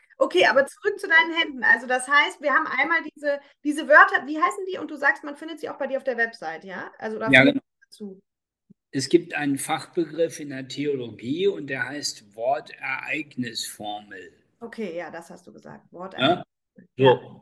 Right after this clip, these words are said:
Speaker 2: und das ist ein tatsächlich theoretisch, äh, theologischer, sorry, ein theologischer Begriff. Und zwar heißt der offiziell, „Und das Wort des Herrn geschah zu mir.“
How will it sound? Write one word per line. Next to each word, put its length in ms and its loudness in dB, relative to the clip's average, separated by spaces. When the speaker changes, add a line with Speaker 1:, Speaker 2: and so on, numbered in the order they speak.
Speaker 2:
und 320 0
das 260 0
ist 240 -4
ein 140 -10
tatsächlich 840 -4
theoretisch, 920 -2
äh, 100 -14
theologischer, 880 2
sorry, 540 -8
ein 220 -14
theologischer 880 6
Begriff. 680 4
Und 160 8
zwar 360 -2
heißt 360 0
der 180 -2
offiziell, 920 -2
„Und 380 4
das 400 0
Wort 420 -2
des 260 -4
Herrn 540 4
geschah 680 -6
zu 220 -4
mir.“ 580 10